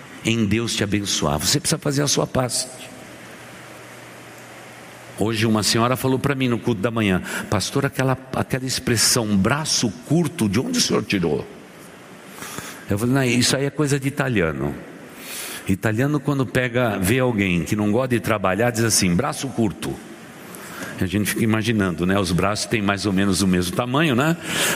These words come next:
Mas é braço curto, não se exercita na, na,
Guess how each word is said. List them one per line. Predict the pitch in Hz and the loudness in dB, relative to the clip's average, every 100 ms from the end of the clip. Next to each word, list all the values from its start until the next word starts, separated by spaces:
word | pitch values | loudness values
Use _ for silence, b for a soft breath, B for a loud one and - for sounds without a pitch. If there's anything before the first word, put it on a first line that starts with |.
| B | B
Mas | 104 104 | 0 0
é | |
braço | 120 135 135 147 | 0 2 2 -2
curto, | - 139 135 - 113 | 0 2 2 2 0
não | 120 131 | 2 2
se | - | 4
exercita | 151 135 151 131 - - 180 - - | 4 4 4 4 4 4 4 2 0
na, | 104 101 95 - B B B | 2 2 2 -2 B B B
na, | 95 95 95 87 85 | 2 4 4 4 2